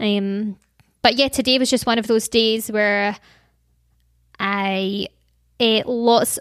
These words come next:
of dark chocolate chips. They were actually baking cho-, that's, that's how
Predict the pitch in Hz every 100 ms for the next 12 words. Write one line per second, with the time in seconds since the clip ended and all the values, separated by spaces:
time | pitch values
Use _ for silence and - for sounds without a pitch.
0 | - 220 220 220 - _ _ - 226 226
1 | - - 247 - - 254 - - 247 -
2 | - - 247 226 247 - 214 - 220 -
3 | 226 220 - 240 - - 233 - 240